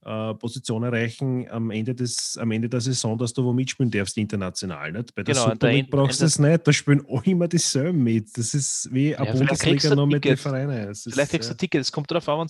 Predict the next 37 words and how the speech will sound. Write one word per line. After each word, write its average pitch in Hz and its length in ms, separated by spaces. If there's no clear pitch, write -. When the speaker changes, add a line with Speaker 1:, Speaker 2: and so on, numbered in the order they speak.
Speaker 2:
du 165 60
zum 151 180
Beispiel 151 320
jetzt - 140
dann 147 120
Speaker 1:
Ja, 131 80
Speaker 2:
ein 127 40
Speaker 1:
fünf 151 280
Speaker 2:
Scheibe 190 260
Speaker 1:
Vereine, 180 220
Speaker 2:
Silvester 147 120
Speaker 1:
fünf 170 180
Speaker 2:
hast, 160 100
Speaker 1:
Vereine 170 180
Speaker 2:
okay. 170 120
Speaker 1:
kriegen, 165 360
fünf 151 280
Vereine 160 260
kriegen 165 220
ein 175 100
Ticket, 165 320
aber 151 160
die 151 140
fünfzehn 156 500
mit, 143 240
äh, 127 160
Gründungsvereine 139 1300
sozusagen 151 460
sind 156 120
immer 151 160
fix - 280
dabei. 143 340
Na, 104 140
wen 107 100
interessiert 120 460
denn 120 60
das? 123 380